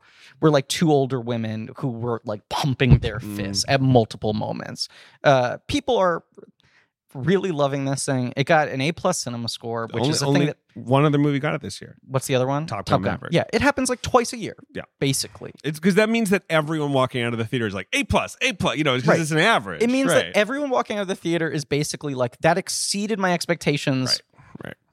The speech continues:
Speaker 1: of
Speaker 2: Right.
Speaker 1: what made me want to see this movie in the first place."
Speaker 2: Right.
Speaker 1: It's, it's, it's exciting.
Speaker 2: It's exciting. It's a fun movie. I personally think, I know this is a boring note,
Speaker 1: Mm-hmm.
Speaker 2: but there's just a plot that I could lift right out of it. It would make the loony movie leaner and meaner,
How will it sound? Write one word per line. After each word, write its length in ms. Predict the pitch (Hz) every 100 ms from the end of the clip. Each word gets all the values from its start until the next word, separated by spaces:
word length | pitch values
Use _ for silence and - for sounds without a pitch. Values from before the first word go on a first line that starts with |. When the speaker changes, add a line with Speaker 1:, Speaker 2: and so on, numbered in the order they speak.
| -
Speaker 1:
of 80 | 147
Speaker 2:
Right. 80 |
Speaker 1:
what 100 | 165
made 240 | 160 160 156
me 100 | 160
want 320 | 110 127 131
to 100 | -
see 180 | - 131
this 180 | 117 117
movie 240 | 110 101
in 60 | 98
the 60 | 107
first 260 | - -
place." 360 | - - - - -
Speaker 2:
Right. 180 | - - _ _
Speaker 1:
It's, 280 | - 185 -
it's, 380 | - 180 - - _ -
it's 320 | 165 - -
exciting. 460 | 139 - - - - _ - -
Speaker 2:
It's 180 | 165
exciting. 460 | 202 160 185 220 208
It's 120 | 165
a 40 | 160
fun 180 | 175
movie. 320 | 165 165 208 202
I 300 | 135 143 143 - _ _ _ _
personally 800 | - 160 190 - 202 208 196 196
think, 420 | - 165 180 220
I 80 | 110
know 160 | 117 113
this 180 | 113 113
is 80 |
a 60 | 101
boring 320 | 101 101 95
note, 240 | 113 185 - 147
Speaker 1:
Mm-hmm. 160 | 131 107 _
Speaker 2:
but 140 | 113
there's 180 | - 92
just 220 | - 98 -
a 60 |
plot 380 | - 131 143 -
that 80 | 117
I 40 |
could 140 | 110 101
lift 220 | 104 -
right 180 | 127 151
out 140 | 147
of 100 | 156
it. 100 | 139
It 60 | 113
would 120 | 107
make 140 | 107
the 60 | 101
loony 360 | 98 101 92 -
movie 320 | 113 113 98 92
leaner 500 | 95 95 120 135 147
and 100 | 127
meaner, 440 | 117 120 175